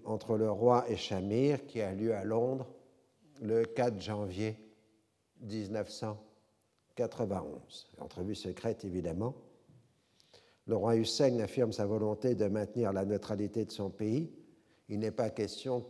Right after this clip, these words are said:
que ce territoire de la Jordanie soit transformé en champ de bataille entre Israël et l'Irak. Si on se met d'accord immédiatement sur la volonté de ne pas se faire la guerre,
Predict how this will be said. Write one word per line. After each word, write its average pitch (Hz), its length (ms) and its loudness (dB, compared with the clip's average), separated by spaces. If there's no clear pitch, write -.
que 101 380 -2
ce - 400 -14
territoire 101 480 0
de 95 80 0
la 95 160 -2
Jordanie 95 580 -2
soit 113 320 0
transformé 104 840 0
en 113 260 0
champ 107 240 -2
de 104 80 -2
bataille 110 480 0
entre 117 440 -2
Israël 101 600 -2
et 127 360 6
l'Irak. - 500 -2
Si 147 240 6
on 147 100 8
se 151 140 6
met 143 180 8
d'accord 131 380 8
immédiatement 117 680 4
sur 98 240 -2
la 101 120 2
volonté 104 520 2
de 98 100 0
ne 90 100 -2
pas 107 160 0
se 98 140 -4
faire 92 240 -2
la 92 140 2
guerre, 135 360 4